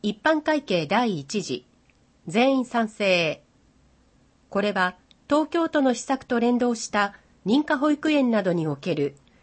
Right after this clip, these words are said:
第一子保育料無償化や、住まいの防犯対策サポート事業の拡充などに対応するため、歳入歳出予算それぞれに二十九億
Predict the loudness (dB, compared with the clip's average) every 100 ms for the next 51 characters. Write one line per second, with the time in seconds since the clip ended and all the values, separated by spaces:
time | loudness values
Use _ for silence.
0 | _ 0 2 4 2 -2 -4 -4 -4 0
1 | 0 2 0 2 2 0 -4 -4 -4 -4
2 | -2 -2 -4 _ _ _ _ -18 -2 2
3 | 4 2 0 0 0 2 0 0 -4 -4
4 | -8 -6 -4 -2 0 0 -2 0 0 0
5 | -4 -6 -4 -2 0 2 2 2 0 -4
6 | -6 -6 -6 -8 -8 -6 -4 -4 -6 _
7 | _ _ _ _ _ 0 4 4 4 0
8 | 0 -2 -2 -4 -2 -2 -4 -4 -6 -8
9 | -2 0 2 0 -2 -4 -6 -12 _ _
10 | _ _ 0 2 0 -2 -2 0 2 0
11 | -4 -6